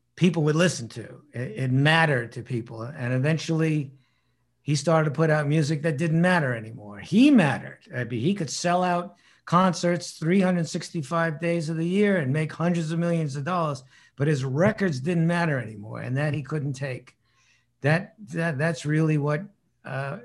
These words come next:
killed him in the end. And I've seen that. And that's, that's the thing about genius or, or that, that passion, that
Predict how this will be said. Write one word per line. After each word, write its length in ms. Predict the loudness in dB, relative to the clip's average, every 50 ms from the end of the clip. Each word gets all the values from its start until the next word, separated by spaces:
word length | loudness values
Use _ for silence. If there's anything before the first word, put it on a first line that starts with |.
| -18 -8
killed 300 | -4 -4 -2 -2 0 0
him 100 | 0 0
in 140 | 0 0
the 140 | -2 0 0
end. 280 | 0 0 -2 -4 -8 -14 -16 _ _ _ _ _ _ _ _ _ _ _
And 120 | -4 -2 -2
I've 140 | 0 -2
seen 380 | -4 -8 0 2 4 4 6 4
that. 340 | 4 2 0 0 -4 -8 -16 _ _ _ _ _ _ _ _ _ -4
And 160 | -2 0 2
that's, 260 | 2 2 0 -2 -8
that's 280 | -6 -2 -2 -2 -2 -2
the 80 | -4
thing 280 | -4 0 0 2 2 2
about 260 | 2 0 0 -2 -2
genius 680 | -4 -2 0 2 4 4 4 4 2 0 -2 -6 -12 -14
or, 440 | -12 -8 -8 -6 -6 -6 -8 -10 -12
or 200 | -10 -8 -8 -6
that, 340 | -6 -6 -6 -8 -8 -14 -18 -20 -20 -20 -16 -12
that 300 | -10 -10 -10 -10 _ _ _ _ _
passion, 480 | -6 -2 0 2 0 0 -2 -4 -4 -4
that 220 | -4 -4 -8 -14